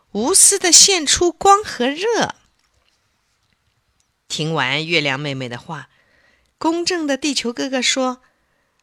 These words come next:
：“白天明亮，那正是太阳照耀的结果；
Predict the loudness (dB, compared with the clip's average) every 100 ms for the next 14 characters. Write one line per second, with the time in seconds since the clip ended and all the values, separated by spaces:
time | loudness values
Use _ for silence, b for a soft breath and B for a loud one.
0 | _ _ 6 6 6 4 4 4 2 2
1 | 2 4 4 0 _ _ _ _ _ _
2 | 0 2 4 2 4 2 2 0 2 4
3 | 6 4 2 4 4 2 0 -2 -2 0
4 | -2 -2 -10